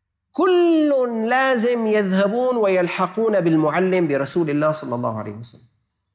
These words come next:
فرض الهجرة. لكن بعد أن فتحت مكة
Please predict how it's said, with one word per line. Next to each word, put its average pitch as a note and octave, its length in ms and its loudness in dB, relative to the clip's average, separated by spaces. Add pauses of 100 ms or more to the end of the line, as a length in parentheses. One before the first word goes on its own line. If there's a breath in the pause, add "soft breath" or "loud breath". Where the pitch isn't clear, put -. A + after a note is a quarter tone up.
(800)
فرض F#3+ 320 -2
الهجرة. A#2+ 400 -6 (480 loud breath)
لكن G3+ 360 0
بعد D4 220 0
أن A#3+ 160 0
فتحت G3 460 -4
مكة G#3+ 420 -2